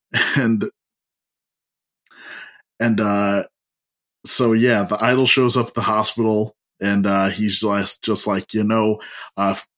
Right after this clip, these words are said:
because I'm such a devoted fan, I'm gonna make sure you're gonna have a healthy birth, ma'am." And yeah, she ends up having twins who end up being the reincarnation of the doctor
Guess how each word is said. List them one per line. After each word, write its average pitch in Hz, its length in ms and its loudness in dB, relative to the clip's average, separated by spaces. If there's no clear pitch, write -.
because 127 520 2
I'm 117 160 2
such 127 300 2
a 127 60 0
devoted 120 580 2
fan, 127 360 2
I'm 113 140 0
gonna 120 220 0
make 123 320 2
sure 131 240 4
you're 120 160 2
gonna 117 220 0
have 117 220 0
a 101 80 2
healthy 123 440 0
birth, 110 400 0
ma'am." 101 400 0
And 98 580 0
yeah, 113 260 2
she 117 180 2
ends 117 180 2
up 117 240 -2
having 104 460 0
twins 160 840 0
who 120 560 2
end 135 180 2
up 131 160 0
being 120 260 2
the 107 100 0
reincarnation 110 880 0
of 101 300 -4
the 107 60 -4
doctor 107 720 -4